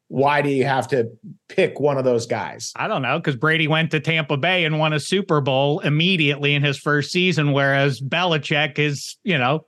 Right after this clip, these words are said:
Speaker 2: been exposed there. By the way,
Speaker 1: Right,
Speaker 2: shout
Speaker 1: Brady,
Speaker 2: out.
Speaker 1: so Brady goes to Tampa Bay and he wins a Super Bowl
Speaker 2: Yeah.
Speaker 1: with a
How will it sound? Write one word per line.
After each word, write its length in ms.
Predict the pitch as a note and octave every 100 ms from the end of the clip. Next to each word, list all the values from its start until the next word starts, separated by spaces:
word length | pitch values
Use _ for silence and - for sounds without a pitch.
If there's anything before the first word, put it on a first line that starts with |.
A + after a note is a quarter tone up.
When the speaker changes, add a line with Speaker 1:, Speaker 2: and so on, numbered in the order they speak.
| _
Speaker 2:
been 180 | D3+ D#3+
exposed 580 | D3+ - G#3+ A#3+ G3+ C#3+
there. 260 | D3+ D3+ - - - -
By 220 | G#3 C4
the 100 | B3
way, 460 | C#4 D4 A3 G#3 G3
Speaker 1:
Right, 160 | A3+
Speaker 2:
shout 280 | - - G#3
Speaker 1:
Brady, 160 | A3+ A3+
Speaker 2:
out. 260 | F3+ F#3+ -
Speaker 1:
so 80 | A#3
Brady 320 | D#3+ A#3+ B3+
goes 160 | B3 -
to 60 |
Tampa 200 | A3+ G#3+
Bay 220 | G3 A3+ G#3+
and 80 |
he 160 | F#3 G3
wins 480 | E3 F3 G3+ G#3 E3+
a 80 | E3+
Super 380 | B3 B3+ G3+
Bowl 500 | D#3+ E3 D#3 D3+ - D3+
Speaker 2:
Yeah. 200 | D3 D3+
Speaker 1:
with 100 |
a 80 | F3